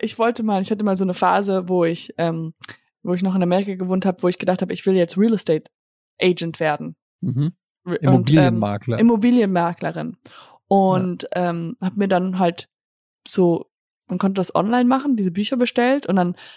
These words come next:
Speaker 1: saß ich immer draußen und hab halt dieses Buch gehabt und meinen Markers und hab das alles gelernt und es war halt sehr viel auch Jura, so,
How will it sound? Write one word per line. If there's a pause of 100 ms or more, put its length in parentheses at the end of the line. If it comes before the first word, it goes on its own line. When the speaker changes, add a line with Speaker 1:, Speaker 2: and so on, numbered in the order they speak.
(120)
Speaker 1:
saß
ich
immer
draußen (400)
und
hab
halt
dieses
Buch
gehabt
und
meinen
Markers
und
hab
das
alles
gelernt
und
es
war
halt
sehr
viel
auch
Jura,
so,